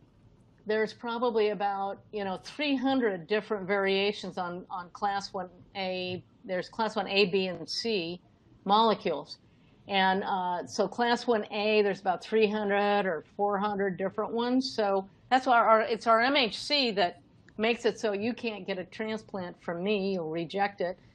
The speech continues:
unless we have the same M H C background. Or that's why they have to have good matches for kidneys and all that other stuff, kidney, uh,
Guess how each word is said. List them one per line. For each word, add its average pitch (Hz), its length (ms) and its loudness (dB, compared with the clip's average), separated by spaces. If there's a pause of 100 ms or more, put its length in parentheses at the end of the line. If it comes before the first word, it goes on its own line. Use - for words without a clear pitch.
(120)
unless 190 340 2
we 196 80 6
have 165 120 2
the 170 60 -4
same 175 300 -2
M 170 140 -4
H 165 260 -10
C 214 160 2
background. 165 640 -4
Or 151 160 -4 (440)
that's 202 160 8
why 220 120 12
they 196 100 10
have 202 180 8
to 208 60 2
have 185 240 6
good 196 240 8
matches 185 480 -2
for 185 160 -6
kidneys 175 640 -6
and 175 100 -6
all 160 140 -2
that 165 160 -6
other 175 220 -4
stuff, 165 320 -10 (220)
kidney, 170 500 0
uh, 160 240 -8